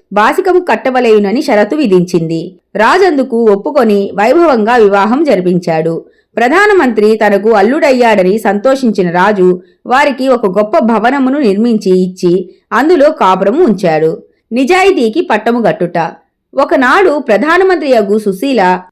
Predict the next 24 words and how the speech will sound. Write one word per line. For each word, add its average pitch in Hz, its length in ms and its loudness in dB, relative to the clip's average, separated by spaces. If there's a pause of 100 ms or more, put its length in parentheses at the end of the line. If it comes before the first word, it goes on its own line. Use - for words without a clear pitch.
(140)
తను 294 120 0
కట్టించిన 247 640 2
సత్రమునకు 226 720 0
వచ్చిన 185 560 -2
ఒక 226 120 -2
యువకుని 262 540 2
చూచి, 185 560 2 (140)
"ఈతడు 302 360 0
అనుమానితుడుగా 269 760 0
కనిపిస్తున్నాడు, 190 1000 -2 (260)
విచారణ 359 460 0 (140)
చెయ్యాలి, 170 580 0 (160)
ఇతనిని 269 480 0
తీసుకొని 311 500 0
పోయి 202 520 0 (220)
మా 233 120 2
గృహమునందు 254 600 0
నిర్బంధించండి" 233 880 -2
అని 190 220 0
తన 214 200 0
భటులతో 208 500 -2
ఆజ్ఞాపించాడు. 180 1000 -2 (400)
వారట్లే 294 600 2
చేశారు. 175 580 0